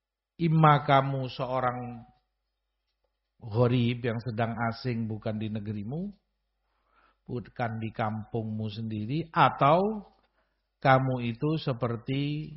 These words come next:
yang masih melakukan perjalanan. Kun fid dunya ka'annaka gharib aw abirus sabil. Kata Ibnu Battal rahimahullah, demikian Rasulullah mempermisalkan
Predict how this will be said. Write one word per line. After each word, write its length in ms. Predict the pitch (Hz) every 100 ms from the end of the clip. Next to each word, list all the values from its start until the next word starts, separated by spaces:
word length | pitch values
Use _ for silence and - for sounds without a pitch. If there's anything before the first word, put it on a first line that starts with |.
| 135
yang 320 | 123 131 131
masih 640 | 120 107 - 135 135 -
melakukan 880 | 127 123 117 - 117 110 127 135 131
perjalanan. 1120 | 117 107 101 110 104 98 95 98 95 92 95 104 _ _ _ _ _ _ _ _
Kun 400 | - 110 107 98
fid 240 | 104 92 95
dunya 760 | 107 98 95 98 135 151 147 - _ _ _ _ _ _ _
ka'annaka 560 | 104 120 131 117 104 107
gharib 320 | 107 110 113
aw 240 | 110 101 107
abirus 400 | 98 98 98 -
sabil. 320 | 98 95 92
Kata 260 | - 123 123 131
Ibnu 260 | 131 135
Battal 640 | 110 131 131 170 143 123 139 160 160 _ _ _ _ _ _ _ _
rahimahullah, 800 | 131 120 143 127 107 107 113 120 127
demikian 480 | 135 135 160 170
Rasulullah 560 | 156 147 - 139 139 160
mempermisalkan 1600 | 165 156 147 147 147 139 143 143 - 147 127 123 143 156 165 160